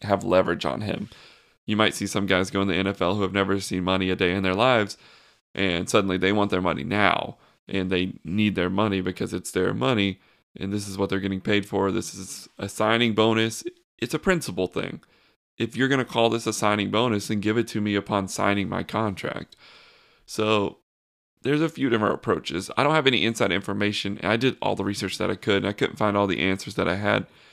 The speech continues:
And we know that contracts can be a little bit crazy. Uh, but all that being said, I'm just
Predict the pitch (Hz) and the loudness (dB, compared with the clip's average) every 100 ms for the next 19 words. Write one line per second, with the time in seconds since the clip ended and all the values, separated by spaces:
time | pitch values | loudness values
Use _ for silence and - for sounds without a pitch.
0 | - - 120 120 104 90 - - 92 95 | -20 -6 0 2 2 0 -2 0 0 0
1 | - - - 98 - - - 113 113 98 | -4 -6 -6 -6 -6 -10 -4 0 2 0
2 | - - 95 92 - - - - - _ | -4 -6 -6 -6 -10 -16 -20 -20 -20 _
3 | - 98 98 110 87 - _ _ _ _ | -6 -6 2 2 2 -4 _ _ _ _
4 | _ _ _ _ 107 - 117 120 104 82 | _ _ _ _ -8 2 6 6 6 4
5 | 101 95 101 98 - 117 123 113 | 0 0 0 0 2 0 0 -4